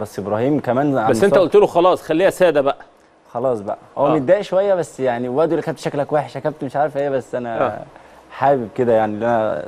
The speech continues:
Speaker 1: ستايلي كده ابقى
Speaker 2: ده كده لحد ما ترجع، وترجع بقى تاني الموضوع.
Speaker 1: لا والله، بس هي قصه يا كابتن، اللي انا كمان، آه، شعري بي-، بي-، بي-، يعني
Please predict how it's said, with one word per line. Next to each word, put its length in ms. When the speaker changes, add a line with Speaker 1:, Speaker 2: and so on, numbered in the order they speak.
Speaker 1:
ستايلي 440
كده 200
ابقى 460
Speaker 2:
ده 100
كده 240
لحد 300
ما 100
ترجع، 400
وترجع 540
بقى 200
تاني 360
الموضوع. 300
Speaker 1:
لا 80
والله، 340
بس 240
هي 80
قصه 520
يا 40
كابتن، 300
اللي 260
انا 220
كمان، 600
آه، 440
شعري 360
بي-، 140
بي-، 280
بي-، 240
يعني 300